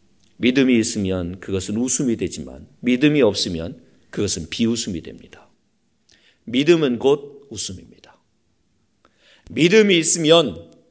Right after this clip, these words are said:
여러분들이 평생을 행복하게 웃을 수 있어요. 감사하며 감격하며 웃을 수 있어요. 그런데 믿음이 없으면 비웃음이에요.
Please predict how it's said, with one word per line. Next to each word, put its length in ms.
여러분들이 400
평생을 800
행복하게 520
웃을 260
수 120
있어요. 260
감사하며 1080
감격하며 760
웃을 240
수 120
있어요. 200
그런데 640
믿음이 380
없으면 680
비웃음이에요. 560